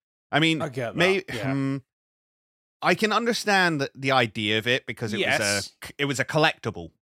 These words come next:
Speaker 1: It was a thing, uh, especially in Sun and Moon with the Z moves, it was effectively your badge.
Speaker 2: Mm,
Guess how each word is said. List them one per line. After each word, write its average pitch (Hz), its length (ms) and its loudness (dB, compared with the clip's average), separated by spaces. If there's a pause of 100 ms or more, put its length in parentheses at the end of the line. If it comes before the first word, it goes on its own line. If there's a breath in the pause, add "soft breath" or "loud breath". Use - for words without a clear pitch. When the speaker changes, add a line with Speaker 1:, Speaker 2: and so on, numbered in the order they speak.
(180)
Speaker 1:
It 117 120 0
was 113 200 -2
a 120 60 2
thing, 123 380 0
uh, 123 220 2
especially 131 460 -2
in 107 60 -4
Sun 110 200 -2
and 101 100 -8
Moon 156 180 -2
with 131 80 -8
the 113 80 -6
Z 135 220 0
moves, 120 340 -4
it 107 160 -4
was 104 480 -6
effectively 107 640 -4
your 90 180 -8
badge. 85 640 -2
Speaker 2:
Mm, 127 320 -6